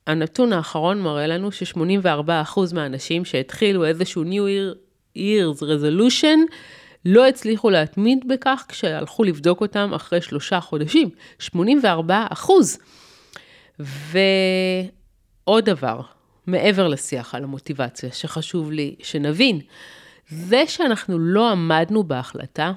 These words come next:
בואו רגע נדמיין איזושהי החלטה שקיבלנו, להתחיל לרוץ שלוש פעמים בשבוע,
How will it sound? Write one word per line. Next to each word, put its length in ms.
בואו 380
רגע 320
נדמיין 500
איזושהי 340
החלטה 420
שקיבלנו, 920
להתחיל 380
לרוץ 420
שלוש 440
פעמים 380
בשבוע, 640